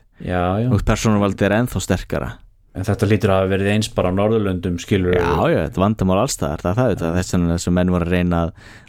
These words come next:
Speaker 2: láta syni sína taka við sem
Speaker 1: Já,
Speaker 2: konungi
Speaker 1: já.
Speaker 2: eða keisara áður en þeir sjálfur létust og eitthvað slíkt.
Speaker 1: Já.
Speaker 2: En það sem, mér dettur ekki í hug neitt vestrænt ríki sem hefur liðast jafn agalega í sundur,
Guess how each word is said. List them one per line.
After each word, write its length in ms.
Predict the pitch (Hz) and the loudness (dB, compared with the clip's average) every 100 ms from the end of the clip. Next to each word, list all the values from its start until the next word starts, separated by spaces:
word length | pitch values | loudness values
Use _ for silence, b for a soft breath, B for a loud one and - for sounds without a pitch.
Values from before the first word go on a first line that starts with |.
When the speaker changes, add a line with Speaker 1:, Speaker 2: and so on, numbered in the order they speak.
| - | -2
Speaker 2:
láta 220 | 92 98 | 0 0
syni 300 | - 98 95 87 | 0 0 0 0
sína 200 | 95 87 | 0 0
taka 340 | 98 92 92 | -2 0 -2
við 280 | 90 95 98 92 | 0 2 0 -2
sem 200 | 92 87 | -4 -2
Speaker 1:
Já, 60 | |
Speaker 2:
konungi 340 | 98 92 90 85 | 0 0 0 0
Speaker 1:
já. 60 | 85 | -2
Speaker 2:
eða 80 | |
keisara 320 | 98 90 92 85 | 0 -2 0 0
áður 220 | 90 87 | 2 0
en 100 | 82 | 0
þeir 160 | 92 | -2
sjálfur 380 | - 90 95 90 | 0 0 0 0
létust 480 | 90 98 - 90 - | 0 -2 -2 -4 -2
og 80 | 87 | -4
eitthvað 200 | - 82 | -2 -2
slíkt. 480 | 117 85 - - - - | 0 0 -2 -16 -20 -16
Speaker 1:
Já. 120 | 92 87 101 B B - | -14 -14 -16 B B 0
Speaker 2:
En 200 | 92 90 | 0 0
það 180 | 98 95 | 0 0
sem, 160 | 101 92 - - - - - | 0 -2 -6 -14 -14 -16 -2
mér 160 | 107 | 0
dettur 240 | 101 95 95 | 0 0 2
ekki 140 | 90 | 2
í 20 | |
hug 120 | 95 92 | 2 2
neitt 460 | 104 113 - - - - - | 0 -2 -14 -14 -14 -14 -2
vestrænt 840 | 123 - - 92 92 - _ - - | -2 0 -2 -2 -4 -16 _ -20 -16
ríki 640 | 131 110 123 - - 110 | 0 0 0 -4 -2 -2
sem 160 | 90 95 | 0 2
hefur 160 | 92 92 | 2 2
liðast 480 | 98 113 107 90 | 2 2 0 0
jafn 240 | 107 98 87 | -2 0 0
agalega 400 | 107 107 92 92 | 2 2 2 0
í 40 | - | 0
sundur, 640 | 104 143 - - 80 - | -2 -2 -8 -2 -2 -2